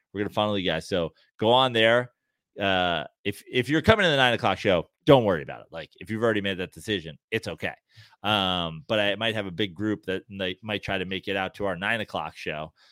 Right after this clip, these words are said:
So, uh, go Comedy House, nola, get some tickets. If you go to the seven o'clock show,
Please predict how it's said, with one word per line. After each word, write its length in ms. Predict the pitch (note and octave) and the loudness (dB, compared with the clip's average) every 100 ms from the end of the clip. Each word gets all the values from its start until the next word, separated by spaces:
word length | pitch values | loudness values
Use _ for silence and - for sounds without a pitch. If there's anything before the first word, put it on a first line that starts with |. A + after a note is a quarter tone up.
| _ | _
So, 680 | - A2 F#2+ F2+ F2 E2+ - _ _ - | -2 2 2 2 2 -2 -6 _ _ -4
uh, 300 | G2+ F#2+ F#2+ | 0 0 0
go 400 | A#2+ B2 C3 C3 - | 6 8 8 4 0
Comedy 260 | C#3 B2+ C3 | 0 0 0
House, 640 | B2+ A2+ A#2 - - - _ _ _ _ | 2 2 0 -4 -14 -18 _ _ _ _
nola, 540 | G2 G#2+ G#2 G#2 G#2+ A#2+ | 0 4 4 4 2 -2
get 160 | - A2 | -2 -2
some 120 | A#2+ | -4
tickets. 540 | A2 A2 G#2+ A#2 - - | -2 -2 0 -4 -6 -14
If 120 | - G2 | -10 -4
you 100 | A2 | 0
go 100 | A#2+ | 2
to 100 | A2+ | 0
the 120 | G#2+ | -2
seven 280 | - A#2+ A#2+ | 0 0 -2
o'clock 380 | A2 A2 G#2 | 0 0 0
show, 420 | - A2 G2+ A2 | 0 2 4 2